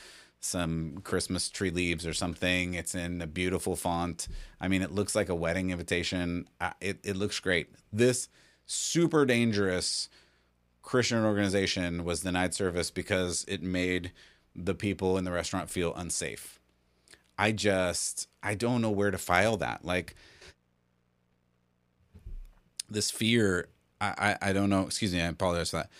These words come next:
This fear is just, it, it seems unfounded. And it's just, it's such a, it's just such a strange thing. Um, again, uh, yeah, we'll, we'll move on. We'll move on from that, and I'll, I'll close this up. I know I've gone longer than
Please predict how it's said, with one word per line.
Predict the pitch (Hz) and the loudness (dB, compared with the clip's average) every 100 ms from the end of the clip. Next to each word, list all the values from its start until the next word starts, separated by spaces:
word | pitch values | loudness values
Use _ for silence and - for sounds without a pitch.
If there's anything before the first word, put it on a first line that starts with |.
| - - - | -20 -20 -4
This | 101 - | -2 -2
fear | - 127 117 | 2 4 6
is | 92 95 82 | 4 0 -4
just, | - 98 90 - - _ | 0 2 2 -2 -6 _
it, | 92 85 | -6 -4
it | 98 - | -4 -4
seems | - 113 113 | -2 2 0
unfounded. | 71 90 - 107 127 95 85 80 _ _ _ _ _ _ _ _ _ _ _ _ _ _ _ _ _ _ _ _ _ _ _ _ _ - - - _ _ _ _ - 110 | 0 -4 2 4 6 6 4 0 _ _ _ _ _ _ _ _ _ _ _ _ _ _ _ _ _ _ _ _ _ _ _ _ _ -12 -12 -12 _ _ _ _ -12 -6
And | 110 | -4
it's | 92 | -2
just, | 110 98 - - | 2 2 0 -4
it's | 90 | -4
such | 110 104 | 0 0
a, | 98 95 | 2 0
it's | 80 - | -2 -2
just | 107 101 - | -2 -2 -2
such | 98 - | -2 -2
a | |
strange | - 95 90 - | -2 0 0 0
thing. | 90 80 - - - - - | -2 -2 -8 -18 -18 -18 -4
Um, | 85 85 80 73 67 _ _ _ _ | 0 2 0 -2 -8 _ _ _ _
again, | 98 85 82 - | -4 -2 -4 -2
uh, | - 92 | 2 2
yeah, | 82 76 | 2 -4
we'll, | 67 110 | 2 2
we'll | 117 123 | 6 6
move | 120 107 | 6 4
on. | 85 87 | 2 -2
We'll | 101 110 | 0 4
move | 107 92 | 6 4
on | 82 | 2
from | 82 | 2
that, | 82 82 | 4 4
and | 82 | 4
I'll, | 85 | 2
I'll | 101 | 4
close | 101 107 90 | 4 4 0
this | 87 - | 0 -6
up. | 82 | -4
I | 90 | -2
know | 90 | -2
I've | 85 | -2
gone | 85 85 | -2 -2
longer | 85 85 85 | 0 2 2
than | 82 82 | 2 0